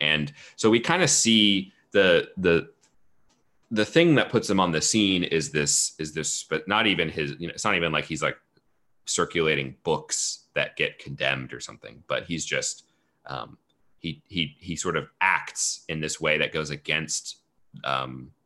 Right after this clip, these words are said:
that goes against the teaching and the practice of the church, because we believe in, we acknowledge one baptism for the forgi-, forgiveness of sins. There's one faith, one Lord, one baptism. So rebaptism is kind of a big deal. Um, and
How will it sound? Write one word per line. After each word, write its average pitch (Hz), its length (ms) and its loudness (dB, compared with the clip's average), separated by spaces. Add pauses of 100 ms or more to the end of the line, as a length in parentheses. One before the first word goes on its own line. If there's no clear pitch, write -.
(160)
that - 80 -20
goes 73 160 -6
against 76 360 -6
the - 60 -18
teaching 82 380 -6
and 78 80 -6
the 73 40 -6
practice 80 380 -4
of 76 60 -16
the 80 60 -10
church, - 360 -2
because 78 400 -8 (400)
we 78 80 -16
believe 73 240 -10
in, 71 220 -12
we 82 100 -10
acknowledge 78 340 -6
one 76 360 -6
baptism 73 500 -2
for 71 140 -18
the 71 60 -12
forgi-, 76 340 -14 (100)
forgiveness 73 440 -10
of 69 80 -14
sins. 80 320 -10
There's 65 140 -20
one 78 340 -6
faith, 78 340 -8
one 78 200 -6
Lord, 71 300 -4
one 78 200 -6
baptism. 73 500 -8
So 76 280 -2 (340)
rebaptism 101 640 4
is 78 80 -6
kind 82 180 -4
of 73 120 -6
a 76 40 -10
big 76 220 -10
deal. 78 520 0 (360)
Um, 67 560 -2 (500)
and 80 640 -2